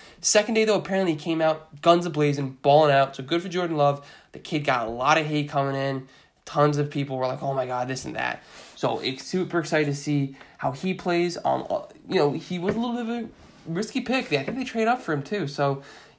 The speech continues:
you never, like, trade up a spot or two for him. So you never really know with this. Um, he didn't, again, wasn't playing well in his first practice, but balled out in his second practice.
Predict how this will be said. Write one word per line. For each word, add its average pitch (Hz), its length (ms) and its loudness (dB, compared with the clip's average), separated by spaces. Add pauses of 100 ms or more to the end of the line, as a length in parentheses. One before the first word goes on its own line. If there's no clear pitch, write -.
you 156 100 0
never, 170 340 0
like, 147 180 -2
trade 190 160 -6
up 175 60 -8
a 165 60 -4
spot 165 260 0
or 160 60 -2
two 143 180 -8
for 135 140 -8
him. 131 180 -6
So 135 140 -14
you 143 100 -2
never 170 260 -4
really 196 200 -4
know 165 200 -2
with 196 160 -4
this. 226 260 -4 (380)
Um, 131 340 2
he - 160 -8
didn't, 160 460 0
again, 143 340 0
wasn't 156 260 2
playing 180 180 -2
well 180 80 -2
in - 20 0
his 170 80 -4
first 175 260 -6
practice, 185 340 -2
but - 300 -6
balled 160 300 8
out 165 220 8
in 139 60 -6
his 139 140 -6
second 160 260 -4
practice. 170 440 -2